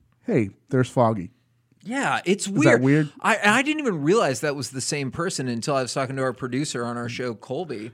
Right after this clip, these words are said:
Speaker 1: Yeah.
Speaker 2: Uh, shameless K N C, seven eleven,
Speaker 1: <laughs> There you
Speaker 2: Central,
Speaker 1: go.
Speaker 2: weekdays on The Fan.
Speaker 1: What's up, Colby?
Speaker 2: Uh, is we were talking about it, I was like, "Did you realize that's the same guy?" And we had this whole conversation about it 'cause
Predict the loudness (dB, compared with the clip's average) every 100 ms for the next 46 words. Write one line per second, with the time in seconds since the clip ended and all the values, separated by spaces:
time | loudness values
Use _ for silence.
0 | 2 4 4 2 _ -4 -2 -2 -4 -6
1 | -6 -10 -10 -12 -12 -12 -12 -10 -10 -10
2 | -8 -6 -6 -6 -6 -6 -4 -6 -6 -6
3 | -4 -4 -6 -8 -10 -10 -12 -12 -12 -12
4 | -10 -12 -2 0 2 0 0 0 0 0
5 | 4 6 6 6 4 2 0 0 -2 -4
6 | -4 -4 -4 -4 -2 -2 0 -2 -4 -4
7 | -2 -2 2 6 6 6 4 0 0 -2
8 | 2 2 4 4 4 2 0 0 0 -2
9 | -4 -2 -2 -2 -4 -4 -4 -4 -6 -4
10 | -2 -4 -6 -12